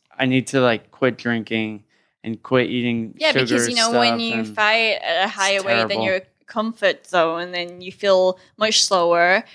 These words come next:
Speaker 2: and
Speaker 1: Mm-hmm.
Speaker 2: also your opponent is probably much bigger
Speaker 1: Yeah.
Speaker 2: than you.
Speaker 1: Yeah, and I'm not a very tall guy, so I'll be like a roly-poly
Speaker 2: <laughs>
Speaker 1: puddle of dough against, like, some
Speaker 2: Hey, you can get
Speaker 1: stalking
Speaker 2: into
Speaker 1: giant.
Speaker 2: sumo, being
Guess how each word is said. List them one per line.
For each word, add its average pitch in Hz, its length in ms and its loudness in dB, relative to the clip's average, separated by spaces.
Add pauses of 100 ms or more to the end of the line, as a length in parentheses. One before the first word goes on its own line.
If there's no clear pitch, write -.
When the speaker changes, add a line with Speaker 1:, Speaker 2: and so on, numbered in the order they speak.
(220)
Speaker 2:
and 190 100 -4
Speaker 1:
Mm-hmm. 190 100 2
Speaker 2:
also 202 220 0
your 196 140 2
opponent 202 520 0
is 175 100 -16
probably 175 240 -6
much 175 240 -12
bigger - 140 0
Speaker 1:
Yeah. - 100 2
Speaker 2:
than 165 140 -4
you. 160 260 -10 (600)
Speaker 1:
Yeah, 123 280 2
and 143 180 2
I'm 170 260 0
not 156 380 0
a 139 40 -4
very 135 280 2
tall 120 400 0
guy, 113 380 0
so 110 540 -2 (920)
I'll 117 120 -2
be 123 240 -2
like 120 240 0
a 117 80 0
roly-poly 120 1040 0 (580)
Speaker 2:
<laughs> - 100 -2
Speaker 1:
puddle 135 320 2
of 127 220 -2
dough 131 440 2 (280)
against, 151 440 -4
like, 143 220 -2
some 147 220 0
Speaker 2:
Hey, 370 320 -2
you 330 60 2
can - 180 0
get 330 80 2
Speaker 1:
stalking 320 100 0
Speaker 2:
into 415 160 0
Speaker 1:
giant. 147 320 0
Speaker 2:
sumo, 226 500 0
being 262 220 -2